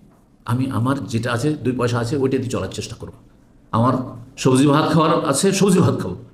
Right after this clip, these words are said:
কিন্তু আমাকে মাছ খাওয়ার জন্য, গোস্ত খাওয়ার জন্য, ইলিশ খাওয়ার জন্য, আর ভালো ভালো খাবার দাবার জন্য, আর ভালো ভালো পোশাকের জন্য, একটা দামি মোবাইলের জন্য আমাকে ধার খরচ করতে হবে? না, করবো না।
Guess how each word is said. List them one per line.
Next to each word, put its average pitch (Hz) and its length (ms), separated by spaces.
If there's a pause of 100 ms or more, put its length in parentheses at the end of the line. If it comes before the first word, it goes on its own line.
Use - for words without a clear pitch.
(340)
কিন্তু 156 160
আমাকে 139 180
মাছ 131 280
খাওয়ার 156 200
জন্য, 156 180
গোস্ত 135 200
খাওয়ার 151 280
জন্য, 151 140
ইলিশ 143 300
খাওয়ার 160 180
জন্য, 151 380 (240)
আর 196 600 (220)
ভালো 175 200
ভালো 175 220
খাবার 175 320
দাবার 175 200
জন্য, 175 160
আর 175 100
ভালো 160 220
ভালো 175 140
পোশাকের 170 400
জন্য, 170 180
একটা 160 160
দামি 160 280
মোবাইলের 170 520
জন্য 175 220
আমাকে 165 340
ধার 185 240
খরচ 202 240
করতে 196 260
হবে? 139 120
না, 160 160
করবো 135 260
না। - 120